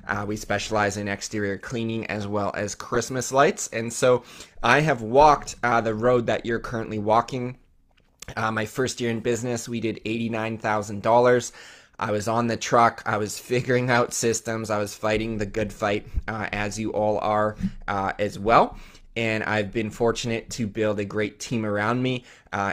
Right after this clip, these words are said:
and build literally hundreds of systems inside my business so that today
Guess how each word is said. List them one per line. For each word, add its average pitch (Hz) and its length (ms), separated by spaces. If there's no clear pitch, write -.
and 107 180
build 104 240
literally 135 420
hundreds 110 440
of 104 100
systems 104 540
inside 101 360
my 101 140
business 101 460
so 104 160
that 104 260
today 110 580